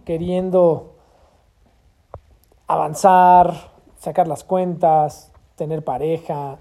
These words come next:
hacer miles de cosas. Y en las experiencias que me han pasado en esta última semana, pues todo lleva su tiempo. Yo tengo una práctica desde hace muchos años,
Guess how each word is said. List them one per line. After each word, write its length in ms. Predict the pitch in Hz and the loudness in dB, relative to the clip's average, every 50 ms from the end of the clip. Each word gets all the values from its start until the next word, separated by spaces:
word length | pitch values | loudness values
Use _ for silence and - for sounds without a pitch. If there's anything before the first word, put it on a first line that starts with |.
| _ _ _ _ _ _ _ _ _ _ _ _ _ _ | _ _ _ _ _ _ _ _ _ _ _ _ _ _
hacer 480 | - - - - 214 208 208 208 196 175 - - - - _ _ - | -18 -16 -2 4 6 6 8 6 4 2 -6 -14 -20 -20 _ _ -8
miles 400 | 185 190 196 196 190 185 170 143 | -6 -4 -2 -2 -2 -2 -4 -4
de 120 | 139 - | -8 -14
cosas. 440 | - - - - _ _ _ _ _ _ _ _ _ _ _ _ _ - - - | -18 -20 -20 -20 _ _ _ _ _ _ _ _ _ _ _ _ _ -20 -18 -6
Y 100 | - 202 | -2 2
en 60 | 233 226 | 4 4
las 140 | 226 202 | 4 2
experiencias 540 | 226 220 - - 240 277 311 320 - 349 - | 0 -2 -2 -2 0 0 -2 -6 -6 -8 -6
que 140 | - - 196 | -4 -4 -2
me 140 | 185 190 196 | 0 2 0
han 120 | 208 202 | 2 2
pasado 440 | - 220 175 - 196 175 160 170 175 | 2 2 2 0 -2 -2 -2 -2 -2
en 100 | 165 160 | -4 -4
esta 220 | 160 151 - 170 | -6 -8 -8 -8
última 420 | 151 156 160 160 160 170 151 143 139 | -6 -8 -8 -8 -10 -12 -12 -12 -12
semana, 480 | - 180 175 190 180 165 156 147 165 - - - _ _ _ - - - - _ _ _ - - - - - _ _ _ - - _ _ _ _ _ _ _ _ _ _ _ _ - | -8 -4 -4 -2 -2 -4 -4 -8 -12 -14 -18 -20 _ _ _ -20 -20 -20 -20 _ _ _ -20 -20 -20 -20 -20 _ _ _ -20 -20 _ _ _ _ _ _ _ _ _ _ _ _ -12
pues 220 | 185 165 - - | -12 -12 -6 -2
todo 260 | - 262 240 247 254 | 0 0 2 2 2
lleva 320 | 208 170 220 220 220 214 - | 2 4 4 6 6 4 2
su 160 | - 180 165 | 0 -6 -12
tiempo. 460 | - - 196 196 190 180 147 - - _ _ _ _ _ _ _ _ _ _ _ _ _ _ _ _ _ _ _ _ _ - - _ - - | -10 -6 -4 -4 -4 -4 -6 -12 -20 _ _ _ _ _ _ _ _ _ _ _ _ _ _ _ _ _ _ _ _ _ -20 -20 _ -8 0
Yo 180 | 165 220 226 | 2 2 4
tengo 220 | 269 262 254 247 262 | 4 4 2 2 2
una 200 | 240 214 170 - | 2 2 4 4
práctica 680 | 220 214 196 - - 196 156 - 170 160 160 - - - - _ _ - | 2 2 2 -2 -6 -6 -2 0 0 0 -2 -6 -10 -16 -20 _ _ -14
desde 220 | 160 156 147 175 | -12 -4 0 0
hace 120 | 185 - 196 | 0 2 0
muchos 400 | 190 190 190 185 - 190 170 - | 0 0 0 -2 -2 -4 -2 0
años, 380 | 202 190 180 165 147 143 - | 0 0 0 -2 -6 -10 -12